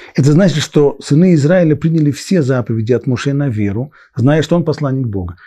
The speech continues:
В тот момент, когда Моше сказал нам, что нужно соблюдать шаббат, мы это приняли. Почему? Потому что мы разумом своим до этого дошли? Нет, потому что мы убедились раньше, что Моше – посланник Всевышнего. В тот момент, когда он сказал, что завтра будет, послезавтра будет шаббат,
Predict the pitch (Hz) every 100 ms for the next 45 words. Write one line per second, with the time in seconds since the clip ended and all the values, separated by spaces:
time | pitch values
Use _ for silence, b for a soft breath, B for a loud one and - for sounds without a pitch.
0 | B _ - 165 147 156 147 117 117 135
1 | 98 - 113 120 131 - 113 120 110 101
2 | 123 110 110 107 110 110 - _ - 120
3 | 127 202 - 123 151 151 117 95 90 82
4 | - _ _ 120 - 113 160 - 113 151
5 | 156 117 135 135 B B - 104 135 147
6 | 165 185 175 180 190 175 175 185 170 139
7 | 156 160 - _ 120 147 147 127 156 160
8 | 135 113 120 123 143 101 113 123 101 98
9 | - 98 95 131 110 - 120 104 95 -
10 | 117 185 185 180 B B - 175 131 139
11 | 143 120 120 117 - 107 117 101 - 110
12 | 113 - 101 104 104 98 107 113 104 104
13 | 107 113 135 240